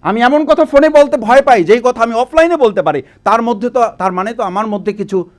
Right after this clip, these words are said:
দুশ্চিন্তা আছে, তার মধ্যে আমার মধ্যে কে-, কিছু নেতিবাচক ব্যাপার আছে। আমি যদি যে কথা মানুষের সামনে বলতে পারবো না, আমাদের প্রিয় নবী রসুল করিম সাল্লাল্লাহু আলাইহি সাল্লামকে আদর্শ নেতা বলা হয় কেন? উনি পাবলিকলি যা ছিলেন,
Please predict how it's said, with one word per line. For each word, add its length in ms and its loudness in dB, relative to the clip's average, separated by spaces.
দুশ্চিন্তা 460 -4
আছে, 200 -10
তার 160 -2
মধ্যে 180 -2
আমার 240 2
মধ্যে 320 0
কে-, 180 0
কিছু 280 -10
নেতিবাচক 460 -6
ব্যাপার 320 -4
আছে। 240 -12
আমি 220 -2
যদি 240 0
যে 200 -2
কথা 300 0
মানুষের 380 -4
সামনে 260 -6
বলতে 280 -4
পারবো 260 -4
না, 140 -6
আমাদের 320 -4
প্রিয় 200 -6
নবী 180 -2
রসুল 300 -2
করিম 320 -4
সাল্লাল্লাহু 200 -4
আলাইহি 200 -2
সাল্লামকে 360 -2
আদর্শ 480 -4
নেতা 260 -6
বলা 240 0
হয় 160 -2
কেন? 200 -6
উনি 180 -4
পাবলিকলি 540 -4
যা 160 0
ছিলেন, 340 -4